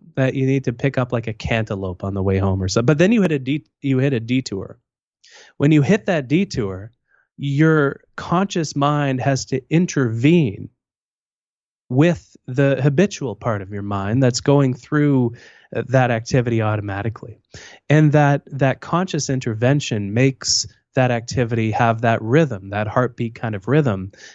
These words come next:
that anchors us into the moment. What we usually do in a time like this is we just kinda listen to a podcast, we listen to an audiobook, and there's nothing wrong with that, of course. It, it can make, uh, something more fun, especially things that we tend to procrastinate on.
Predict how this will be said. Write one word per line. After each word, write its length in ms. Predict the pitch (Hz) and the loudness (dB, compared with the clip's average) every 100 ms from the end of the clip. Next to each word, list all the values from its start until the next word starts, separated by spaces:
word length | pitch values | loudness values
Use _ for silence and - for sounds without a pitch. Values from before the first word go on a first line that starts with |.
| _ | _
that 240 | - 127 - | 2 2 2
anchors 460 | 135 143 - 127 123 | 2 2 0 -2 -2
us 220 | 113 - | -4 -4
into 180 | 113 110 | -6 -8
the 100 | 104 | -6
moment. 380 | 110 123 104 - - | -4 -4 -6 -12 -2
What 160 | 170 226 | 2 4
we 100 | 170 | 4
usually 360 | 202 311 - 131 | 2 0 -2 -6
do 260 | 98 107 - _ _ _ _ _ _ - | -8 -16 -18 _ _ _ _ _ _ -6
in 120 | 151 | -2
a 60 | 107 | -2
time 300 | - 135 131 | 0 0 0
like 220 | 120 110 | -2 -4
this 280 | 107 170 - | -4 -4 -2
is 140 | 135 | 0
we 140 | 160 185 | 2 4
just 220 | 165 - | 2 2
kinda 340 | 165 139 98 _ _ - | 0 0 -2 _ _ -2
listen 280 | 143 151 151 | 0 2 2
to 80 | |
a 60 | 117 | 2
podcast, 840 | - 165 160 151 - 156 156 165 - | 2 2 2 0 -2 -4 -4 -6 -2
we 100 | 143 | 0
listen 240 | 143 143 | 2 2
to 60 | 131 | 2
an 100 | 123 | 2
audiobook, 920 | 123 139 143 143 143 135 139 180 - _ - - | 2 2 2 2 0 0 0 0 -6 _ -20 -2
and 120 | 285 | 2
there's 180 | 359 190 | 4 4
nothing 280 | 139 - 98 | 0 0 -4
wrong 300 | 104 123 165 | 0 2 2
with 160 | 123 | 0
that, 180 | 107 98 | -2 -4
of 100 | 95 | -6
course. 440 | - 95 101 147 - | -12 -10 -8 -4 0
It, 160 | 113 | 2
it 160 | 135 135 | 2 2
can 200 | 131 123 | 0 2
make, 340 | 139 135 - _ - _ - | 2 2 -4 _ -20 _ -12
uh, 160 | - 123 | -8 -4
something 400 | - 143 135 120 | 2 2 2 2
more 180 | 131 | 2
fun, 240 | 120 - 139 | 0 -2 -2
especially 420 | 123 - 269 - | -2 0 0 0
things 300 | 131 131 123 | 0 0 2
that 100 | 123 | 0
we 100 | 110 | 0
tend 220 | 110 135 120 | 2 0 0
to 80 | |
procrastinate 800 | 107 - - 143 135 - 107 98 | -4 -8 -2 -2 -2 -4 -4 -4
on. 280 | 98 92 110 | -6 -6 -12